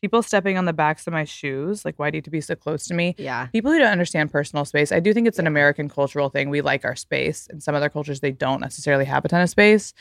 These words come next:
Speaker 1: or c-, care for it, really. When people are too close to me in general.
Speaker 2: I love it.
Speaker 1: You love it. You
Speaker 2: Like,
Speaker 1: like
Speaker 2: if we could
Speaker 1: random
Speaker 2: sit on the
Speaker 1: people?
Speaker 2: same, no, not, <laughs> not
Speaker 1: Like
Speaker 2: random people, but if we
Speaker 1: strangers?
Speaker 2: could do this sitting on the same
Speaker 1: Yeah,
Speaker 2: side
Speaker 1: like,
Speaker 2: of the
Speaker 1: no,
Speaker 2: couch, I would
Speaker 1: if
Speaker 2: love it.
Speaker 1: Kelsey and I could be touching the sides of our faces talking.
Speaker 2: I just always touch her toes 'cause that's as far
Speaker 1: She's
Speaker 2: as she'll let
Speaker 1: reaching.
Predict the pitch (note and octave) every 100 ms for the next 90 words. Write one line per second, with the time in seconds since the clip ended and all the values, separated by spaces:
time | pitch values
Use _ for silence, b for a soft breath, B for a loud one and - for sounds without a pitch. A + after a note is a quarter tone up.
0 | B B - D#3 - - D#3 D3 - G3
1 | G#3+ G#3+ A3+ A#3 A#3+ A#3 _ _ _ -
2 | F3+ F#3 G#3 G3+ G3+ E3+ D3+ - D#3 D3+
3 | D#3+ D#3+ _ _ _ E3 D#3+ C#3+ A#2+ E2+
4 | C#2+ - _ - B2+ A#2+ B2 F2+ - _
5 | - E3+ F#3 G#3+ F3+ A2 E2+ - - G#3
6 | A#3 - F3+ E3+ F3 G#3+ A3 B3+ B3+ C#4+
7 | D4+ E4+ G#3 E3+ D3+ D#3+ - F#3+ B3+ A#3+
8 | F3+ F3+ G#3+ F#3+ A#3 E4 F#4+ G#4+ A4 G#3+
9 | F#3 F3 F#3 G3+ F3 D#3+ E3 F3 E3 D#3+
10 | F3 E3+ F3+ D#3+ F#3+ F3+ D#3 - G3+ -
11 | C3+ G#2 A3 F#3+ - C#4 B3 A#3 G3+ -
12 | F3+ - F3+ F3 E3 - D3 D#3 D3 C#3+
13 | C3+ D3 D3+ C#3+ - C#3 D#3 F#3 G3+ F#3+
14 | F#3+ F3+ - D#3 - D3+ C3 C#3 - D3+
15 | C3+ C3+ A#2+ - D3+ - A3 F3+ F3 F#3
16 | G3